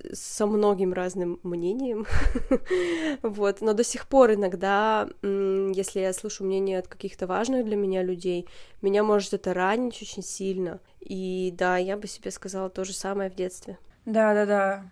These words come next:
Speaker 1: Так, дальше. Есть ли темы табу для вас, о чем вы никогда не стали говорить бы в подкасте?
Speaker 2: Классный вопрос. Э, мне кажется, что в целом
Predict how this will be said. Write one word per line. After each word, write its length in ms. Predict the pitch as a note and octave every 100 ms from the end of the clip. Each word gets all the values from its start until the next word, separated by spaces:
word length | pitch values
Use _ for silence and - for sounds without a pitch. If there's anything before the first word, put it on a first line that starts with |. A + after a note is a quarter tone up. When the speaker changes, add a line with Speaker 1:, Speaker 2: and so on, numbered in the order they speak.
| -
Speaker 1:
Так, 340 | A#3 G3 F#3+
дальше. 800 | F#3 A3 F#3+ F#3 - - E3 D3+ E3 -
Есть 360 | A#3+ E4+ -
ли 80 | B3
темы 300 | A#3 B3 C4
табу 300 | A#3 G3+ A3
для 200 | A3 F#3
вас, 380 | F#3 A#3 F4+ -
о 60 | G#3
чем 280 | G#3 C4+ C#4
вы 80 | A#3+
никогда 480 | A3 G#3 F#3 G#3 C#4
не 100 | B3+
стали 340 | - G#3 A#3
говорить 460 | G#3 F#3+ F3+ G3+ A3
бы 100 | G#3+
в 100 | -
подкасте? 720 | G3+ - - F3+ E3+ - - - -
Speaker 2:
Классный 340 | A3+ A#3+ G#3+
вопрос. 440 | F3+ F#3 D4+ G4 -
Э, 180 | G3 F#3+
мне 240 | F#3+ G#3 A3+
кажется, 440 | A3+ A#3+ A3 A3
что 200 | - G3
в 100 | F#3
целом 640 | - C4 G4 A3+ F3+ E3+